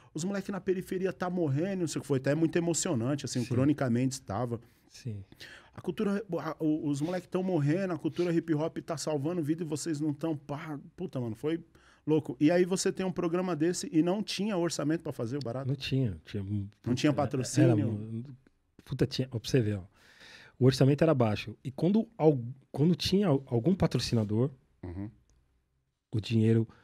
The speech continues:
Speaker 2: não podia ir só pro Manos e Minas. Tinha que distribuir na T V inteira.
Speaker 1: Putz, mano.
Speaker 2: Tipo, mano,
Speaker 1: Que terrível.
Speaker 2: a armadilha do sistema monstra, né? Porque, tipo, pau não progredir mesmo.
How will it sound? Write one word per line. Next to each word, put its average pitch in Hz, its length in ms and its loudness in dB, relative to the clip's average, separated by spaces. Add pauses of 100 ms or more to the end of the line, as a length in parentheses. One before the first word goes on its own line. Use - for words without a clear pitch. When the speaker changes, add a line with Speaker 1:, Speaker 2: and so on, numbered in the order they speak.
(500)
Speaker 2:
não 117 160 2
podia 123 380 6
ir 117 80 8
só 117 160 2
pro 113 100 -2
Manos 113 240 4
e 123 40 6
Minas. 95 260 -2
Tinha 110 200 0
que 113 160 -4
distribuir 117 520 4
na 120 80 6
T 120 120 2
V 113 120 2
inteira. 107 320 0
Speaker 1:
Putz, - 320 -12
mano. - 100 -16
Speaker 2:
Tipo, 226 420 -4 (460)
mano, 214 240 -4 (400)
Speaker 1:
Que - 120 -10
terrível. 95 280 -6
Speaker 2:
a 170 40 4
armadilha 202 460 8
do 190 100 4
sistema 214 420 4
monstra, 151 440 8
né? 113 60 0
Porque, 113 360 0
tipo, 131 260 0
pau 160 140 4
não 185 80 4
progredir 185 400 4
mesmo. 135 340 6